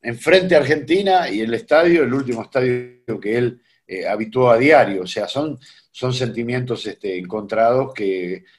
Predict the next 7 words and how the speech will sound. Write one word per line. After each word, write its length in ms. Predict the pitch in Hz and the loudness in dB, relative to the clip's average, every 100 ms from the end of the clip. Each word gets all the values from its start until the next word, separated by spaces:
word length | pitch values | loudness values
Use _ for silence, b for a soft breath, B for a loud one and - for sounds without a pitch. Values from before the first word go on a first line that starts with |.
| b | b
que 120 | - 113 | -8 -4
tenemos, 680 | 123 120 131 135 147 151 127 | -2 0 0 0 -2 -6 -6
a 120 | - | -8
pesar 560 | _ 104 - - 123 120 | _ -10 -10 -4 -2 0
de 100 | 117 | -2
nuestro 340 | 117 117 113 | -4 -6 -8
profesionalismo, 1080 | 104 98 104 107 110 113 120 117 123 147 - | -6 -10 -8 -6 -2 -2 -2 -2 -4 -8 -12